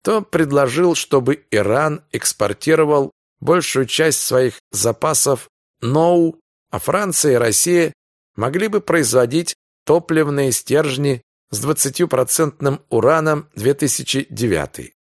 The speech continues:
То согласился позволить Ирану сохранить достаточно запасов ноу для работы исследовательского реактора, при условии, что Иран прекратит деятельность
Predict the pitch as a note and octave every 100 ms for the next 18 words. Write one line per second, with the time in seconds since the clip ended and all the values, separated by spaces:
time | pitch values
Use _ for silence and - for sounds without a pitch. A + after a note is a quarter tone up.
0 | _ _ _ - A3 - F3+ D3+ D3+ -
1 | F#3 F#3 - E3 D#3 - - D3 A2+ D3+
2 | E3 D3 C3+ A#2+ D#3 D#3 D#3+ - - A#2+
3 | B2+ B2+ D#3+ D#3+ - A#2 C#3+ - F#3 F3+
4 | D3+ - C#3 B2+ B2 D3+ C3+ C#3+ - -
5 | B2 D3+ F3 A#2 D#2+ - _ - G#2+ D3
6 | D3+ C#3+ C#3+ F3+ D#3+ D3+ - C#3 - C#3
7 | F3+ E3 D#3+ E3 C3+ - D3 C#3 C3+ G2+
8 | E2+ - E2 D#2 D2 _ _ _ _ G2
9 | G2 - B2 D#3 A#2+ G2 - G2 F#2+ F#2+
10 | D3 D3+ C#3 _ _ _ F3+ F#3 D3 C3+
11 | F#3+ F3+ - - G#2+ E3+ E3+ - D3 D3
12 | B2+ -